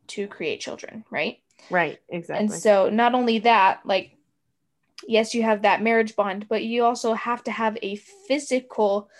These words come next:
Speaker 1: connection and bond to even create that child.
Speaker 2: Mm-hmm. Oh, yeah. It's very symbolic.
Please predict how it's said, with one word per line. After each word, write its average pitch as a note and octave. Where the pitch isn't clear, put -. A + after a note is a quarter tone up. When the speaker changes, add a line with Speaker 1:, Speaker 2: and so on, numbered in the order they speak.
Speaker 1:
connection A3
and G3+
bond E3
to F3+
even E3+
create -
that -
child. -
Speaker 2:
Mm-hmm. A3
Oh, C4+
yeah. E4+
It's F#3
very C#4
symbolic. G3+